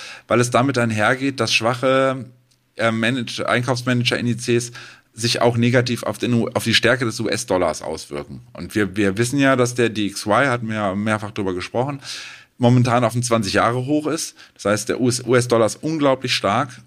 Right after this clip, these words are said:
und jede Schwächung des U-S-Dollar, das hat man auch letztens bei dem Zinsentscheid der, der E Z B gesehen, als der Euro mal so ein bisschen wieder anzog, nachdem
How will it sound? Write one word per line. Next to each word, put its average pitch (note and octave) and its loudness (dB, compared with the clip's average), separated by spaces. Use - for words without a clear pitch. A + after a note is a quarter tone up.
und A#2+ 0
jede D3 -2
Schwächung C3+ 2
des A2+ 0
U-S-Dollar, G2 2
das E2 -10
hat G2+ -6
man G2 2
auch G2+ -4
letztens G#2 -4
bei A2 2
dem G2 0
Zinsentscheid A2 -2
der, F#2 2
der F2+ -4
E F#2 -4
Z - -4
B B2 2
gesehen, A#2 0
als E2 -6
der - 0
Euro A2 2
mal G2+ 2
so F2+ -6
ein F#2 -4
bisschen F2+ -4
wieder F#2+ 2
anzog, A2+ 0
nachdem F#2 -4